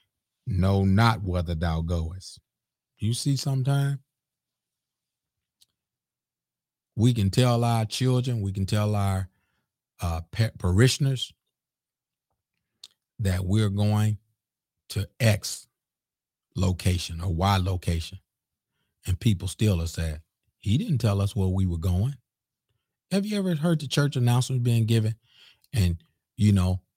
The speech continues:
fifty people in the room and the church announcements gets done and forty-nine of the people said they didn't hear the announcement?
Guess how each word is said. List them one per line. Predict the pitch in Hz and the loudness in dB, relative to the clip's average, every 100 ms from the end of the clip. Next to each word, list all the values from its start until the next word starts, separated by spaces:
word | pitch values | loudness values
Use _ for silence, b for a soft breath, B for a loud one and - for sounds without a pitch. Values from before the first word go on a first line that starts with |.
| _ | _
fifty | - 127 131 | 2 4 2
people | 117 131 123 120 | 4 2 4 2
in | 117 | 2
the | |
room | 110 120 120 107 | 4 4 4 4
and | 98 | 2
the | |
church | 87 117 110 113 | 0 0 0 2
announcements | 107 107 104 107 | 4 4 2 -2
gets | 101 101 | 0 0
done | 101 104 98 95 - _ _ _ _ _ _ _ _ - | 4 4 4 2 -6 _ _ _ _ _ _ _ _ -2
and | 147 - | -2 4
forty-nine | 131 123 110 113 110 110 | 6 6 6 6 6 4
of | |
the | 101 | 2
people | - 113 107 | 2 0 0
said | 104 107 98 | 0 2 4
they | 98 | 4
didn't | 95 92 | 4 4
hear | 95 | 4
the | 92 | 4
announcement? | 90 90 90 - 98 | 4 4 2 2 -4